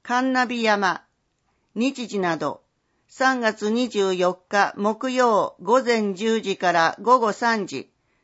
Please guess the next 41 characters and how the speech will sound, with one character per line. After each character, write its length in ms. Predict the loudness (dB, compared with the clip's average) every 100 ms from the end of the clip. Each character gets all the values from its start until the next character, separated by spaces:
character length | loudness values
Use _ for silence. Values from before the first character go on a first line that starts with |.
| _
好 280 | -2 0 2
天 280 | 0 -2 -2
中 240 | -4 -6
止。 360 | -4 -6 -10 -10 _ _ _ _ _ -2
対 240 | 0 0
象 360 | 0 2 4 4
は 260 | 2 2 0
二 200 | -4 -2
十 160 | -4
歳 420 | -6 -2 0 2 0
以 40 |
上 280 | 0 0 2
の 300 | 0 -2 -2
健 260 | -4 -4 -2
康 240 | 0 0 2
で 280 | -2 -4 -8 _
約 400 | -2 0 0 -2
十 160 | -4 -8
キ 220 | -6 0
ロ 140 | 2 2
メ 200 | 0 -2
ー 60 |
ト 120 | -2
ル 160 | 0 2
歩 200 | 2 0
け 160 | 0 0
る 140 | -2
人。 420 | -6 -4 -2 -4 _ _ _ _ _ _
無 200 | -4 0
料。 480 | 2 4 4 0 -6 _ _ _ -4
弁 260 | 0 0 0
当、 460 | 4 4 4 0
水 340 | -4 -4 -4 -4
筒、 460 | -2 0 0 -2 -2
雨 340 | -2 2 2 0
具、 260 | -4 -6 -8
杖 300 | -2 0 2
な 160 | 0
ど 160 | 0 -4
持 120 | -6
参。 360 | -4 -2 -2